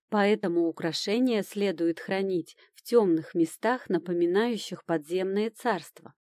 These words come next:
в направлении либо севера, где обитает ци воды, либо востока, где властвует ци металла, либо северо-востока.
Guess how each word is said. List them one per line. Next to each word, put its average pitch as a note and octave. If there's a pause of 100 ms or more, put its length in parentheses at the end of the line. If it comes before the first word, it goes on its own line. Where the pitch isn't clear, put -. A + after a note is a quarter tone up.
(240)
в F3
направлении F#3 (160)
либо E3+
севера, G#3 (220)
где F3+
обитает F3+
ци G3
воды, F#3 (400)
либо F#3
востока, D#3+ (220)
где F#3
властвует F3+
ци G3+
металла, E3+ (340)
либо F#3+
северо-востока. F3+